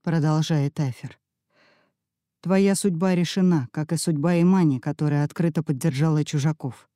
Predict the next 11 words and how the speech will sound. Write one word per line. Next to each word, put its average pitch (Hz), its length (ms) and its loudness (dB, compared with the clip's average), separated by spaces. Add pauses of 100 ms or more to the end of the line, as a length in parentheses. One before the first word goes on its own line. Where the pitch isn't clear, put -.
(520)
Но 190 220 4
твоя 185 360 2
самая 180 380 4
младшая 175 480 0
сестра". 139 500 -6 (840)
Таха 170 280 -4
садится 165 500 -2
на 175 160 2
корточки 143 540 -8
перед 151 280 0
Афером. 131 460 -6